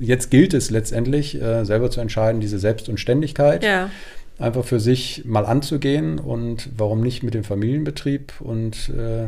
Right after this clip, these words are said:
Speaker 1: nach zwei Jahren Schnuppern habe ich mich dann entschieden. Und da
Speaker 2: Mhm.
Speaker 1: war der Vater auch so weit, weil der war tatsächlich auch eine treibende Kraft, ähm,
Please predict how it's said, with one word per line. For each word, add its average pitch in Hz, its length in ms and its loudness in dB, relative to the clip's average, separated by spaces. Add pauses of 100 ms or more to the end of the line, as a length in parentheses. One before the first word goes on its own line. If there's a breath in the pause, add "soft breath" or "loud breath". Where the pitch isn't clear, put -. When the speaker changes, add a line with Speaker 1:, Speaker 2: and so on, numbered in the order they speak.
Speaker 1:
nach 110 140 -2
zwei 113 240 2
Jahren 107 200 2
Schnuppern 120 520 0
habe 117 160 -2
ich 110 100 -4
mich 110 160 -4
dann 110 160 -4
entschieden. 139 560 -4 (640 loud breath)
Und 110 440 -2
da 101 100 4
Speaker 2:
Mhm. - 40 0
Speaker 1:
war 104 100 4
der 113 120 8
Vater - 380 2
auch 110 120 0
so 117 140 -2
weit, 101 240 4
weil 104 120 4
der 117 280 6
war 117 160 8
tatsächlich 113 460 -2
auch 123 200 6
eine 117 120 0
treibende 117 400 2
Kraft, 120 580 -2
ähm, 113 420 -2